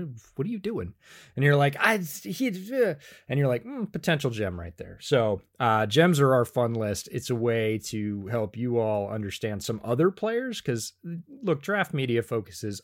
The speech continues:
a lot on the top fifty, a little bit more on the top hundred. And by the time you drop off to about one fifty, which is eh, just barely more than halfway through the draft,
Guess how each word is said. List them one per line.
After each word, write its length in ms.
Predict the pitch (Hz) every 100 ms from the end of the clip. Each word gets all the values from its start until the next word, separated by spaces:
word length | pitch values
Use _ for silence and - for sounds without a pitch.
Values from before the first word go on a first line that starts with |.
| -
a 80 | 110
lot 760 | 101 95 101 110 104 87 87 -
on 140 | 92 90
the 60 |
top 300 | - 87 -
fifty, 440 | - 85 - - _ _ - - -
a 80 | 143
little 460 | 156 175 196 196
bit 180 | 170 156
more 320 | 143 135 131
on 100 | 123
the 80 | 113
top 340 | - 101 98 -
hundred. 440 | 101 95 87 90 _ _ _ _ -
And 120 | 123
by 140 | 131
the 80 | 123
time 220 | 156 180
you 40 | 170
drop 240 | 151 139
off 220 | 131 120
to 100 | -
about 360 | 110 107 95 -
one 260 | 117 120 110
fifty, 440 | 196 185 110 101
which 200 | 98 -
is 300 | 104 95 - _ - 285 285
eh, 180 | 254 247
just 320 | 214 240 123
barely 380 | 135 180 185 160
more 240 | 143 139
than 120 | 123 117
halfway 320 | 120 113 117
through 180 | - 110
the 80 |
draft, 640 | 101 143 131 113 95 -